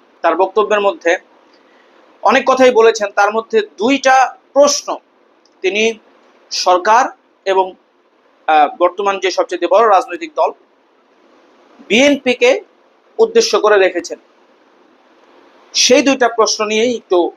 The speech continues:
বিশ্লেষণ করার প্রয়োজন আছে বলে মনে করি। দেখেন, আহ, বর্তমানে যে আন্দোলন হচ্ছে, সে আন্দোলনগুলো আমি আগেও কয়েকটা ভিডিওতে বলেছি, যে দাবিগুলো নিয়ে আন্দোলন হচ্ছে, সে দাবিগুলো জনগণের দাবি।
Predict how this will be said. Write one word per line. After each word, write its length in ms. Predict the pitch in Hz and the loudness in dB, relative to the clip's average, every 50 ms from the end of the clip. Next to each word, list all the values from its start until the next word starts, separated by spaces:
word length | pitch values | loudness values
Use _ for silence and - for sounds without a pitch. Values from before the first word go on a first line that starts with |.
| _ _ - | _ _ -10
বিশ্লেষণ 400 | 175 175 - 196 180 - 185 180 | -8 -6 -4 -4 -4 -6 -4 0
করার 200 | 175 180 175 175 | 2 2 2 0
প্রয়োজন 340 | 175 - 190 185 170 170 165 | 0 -2 -4 -4 -2 -2 -4
আছে 200 | 160 156 - 170 | -4 -4 -4 -6
বলে 140 | 160 156 | -6 -6
মনে 200 | 147 143 139 139 | -6 -6 -8 -12
করি। 220 | 127 - - - - _ _ _ _ _ _ _ _ _ _ _ _ _ _ - - _ _ - - _ - - - - - - - - - - - | -14 -20 -20 -20 -20 _ _ _ _ _ _ _ _ _ _ _ _ _ _ -20 -20 _ _ -20 -20 _ -20 -20 -20 -20 -20 -20 -20 -20 -20 -8 -4
দেখেন, 320 | - 180 180 240 254 220 - - _ _ _ _ _ _ _ _ _ _ _ _ _ _ _ _ _ _ - | -4 -2 -2 0 -2 -2 -4 -6 _ _ _ _ _ _ _ _ _ _ _ _ _ _ _ _ _ _ 0
আহ, 300 | 190 180 180 175 160 151 - _ _ _ _ _ _ _ _ _ _ _ _ _ _ - | 2 4 4 4 2 0 -2 _ _ _ _ _ _ _ _ _ _ _ _ _ _ -2
বর্তমানে 560 | 180 175 175 - 233 240 247 254 269 262 254 | -2 0 0 0 0 2 2 2 0 0 0
যে 140 | 233 240 233 | 0 0 0
আন্দোলন 360 | 214 208 208 220 226 233 220 | 2 2 2 4 4 2 2
হচ্ছে, 400 | 202 190 202 202 - - 226 214 | 0 -4 -6 -4 -2 -2 -2 -2
সে 180 | 214 - 190 | -2 -2 -2
আন্দোলনগুলো 760 | 170 170 170 175 185 196 208 214 214 202 208 208 208 202 208 202 - _ _ _ _ _ _ - | 0 0 -2 -2 -2 -2 -2 -2 0 0 2 2 2 2 2 0 -2 _ _ _ _ _ _ -6
আমি 140 | 170 170 | -4 -2
আগেও 540 | 175 165 165 170 202 226 226 196 190 196 - - _ | 0 0 0 2 2 2 4 2 0 -2 -6 -6 _
কয়েকটা 360 | - 175 170 165 165 - 180 | 0 2 2 2 0 -4 -6
ভিডিওতে 320 | 160 160 170 175 180 175 170 165 | -6 -4 -4 -4 -4 -6 -6 -8
বলেছি, 320 | 170 170 165 - - 160 | -6 -8 -8 -8 -10 -10
যে 180 | 147 160 156 151 | -8 -8 -6 -4
দাবিগুলো 500 | - 160 165 180 233 247 233 226 214 202 | -2 -2 0 0 0 2 2 2 2 2
নিয়ে 140 | 196 185 | 0 -2
আন্দোলন 280 | 170 160 160 165 160 151 | -2 -2 -4 -6 -8 -8
হচ্ছে, 260 | 151 147 - - 190 | -8 -10 -10 -12 -14
সে 140 | 185 185 180 | -10 -8 -4
দাবিগুলো 400 | 170 165 156 160 170 170 196 226 | -2 -2 -2 -2 -2 -2 -2 -2
জনগণের 480 | 202 190 175 170 170 180 196 214 220 196 | 0 0 0 2 2 2 2 0 0 0
দাবি। 220 | - 147 - - | -2 -4 -4 -6